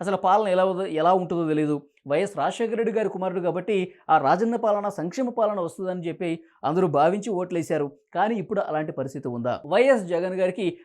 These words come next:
రెండు వేల పంతొమ్మిదికి ఉన్నటువంటి ఇమేజ్, పంతొమ్మిదికి ముందున్నటువంటి ఇమేజ్, ఇప్పుడు ఇమేజ్ ఒక రకంగానే ఉందా? వైసీపీ నాయకులు చెప్తున్నట్టుగా ఇమేజ్ అప్పటికంటే బాగా పెరిగిందని చెప్తున్నారు. అందుకే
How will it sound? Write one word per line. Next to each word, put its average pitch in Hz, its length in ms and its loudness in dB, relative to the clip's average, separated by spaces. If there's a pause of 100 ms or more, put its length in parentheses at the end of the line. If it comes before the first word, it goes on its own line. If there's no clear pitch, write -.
రెండు 202 180 0
వేల 233 160 6
పంతొమ్మిదికి 262 680 0
ఉన్నటువంటి 220 840 -4
ఇమేజ్, 160 380 0 (520)
పంతొమ్మిదికి 196 400 -2
ముందున్నటువంటి 196 600 -2
ఇమేజ్, 147 280 -4 (420)
ఇప్పుడు 302 280 2
ఇమేజ్ 254 480 2 (160)
ఒక 143 160 -4
రకంగానే 202 460 0
ఉందా? 135 340 0 (560)
వైసీపీ 277 500 2
నాయకులు 240 360 2
చెప్తున్నట్టుగా 196 500 0
ఇమేజ్ 190 500 4 (100)
అప్పటికంటే 277 580 2
బాగా 220 280 0
పెరిగిందని 160 520 -2
చెప్తున్నారు. 147 340 -2
అందుకే 220 560 2